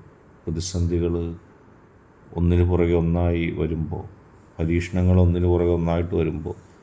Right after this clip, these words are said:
നിങ്ങളുടെ മനസ്സിലൊരു വേദന സമ്മാനിക്കപ്പെടുന്നു. ആ വേദനയിൽ ചിലപ്പോൾ നിങ്ങൾ തകർന്നു പോകാം. "എന്തിനാണ് എന്നോട് ഇങ്ങനെ ചെയ്തത്?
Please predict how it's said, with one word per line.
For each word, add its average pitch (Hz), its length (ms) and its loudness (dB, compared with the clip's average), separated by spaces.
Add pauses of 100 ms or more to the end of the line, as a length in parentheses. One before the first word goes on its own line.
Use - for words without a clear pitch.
(380)
നിങ്ങളുടെ 98 240 0
മനസ്സിലൊരു 92 580 2
വേദന 85 800 0
സമ്മാനിക്കപ്പെടുന്നു. - 960 -6 (840)
ആ 107 60 -2
വേദനയിൽ 104 460 6
ചിലപ്പോൾ 98 200 2
നിങ്ങൾ 98 200 0
തകർന്നു 90 500 0
പോകാം. 80 400 0 (1600)
"എന്തിനാണ് 92 480 4
എന്നോട് 85 320 2
ഇങ്ങനെ 78 260 -2
ചെയ്തത്? 73 460 -8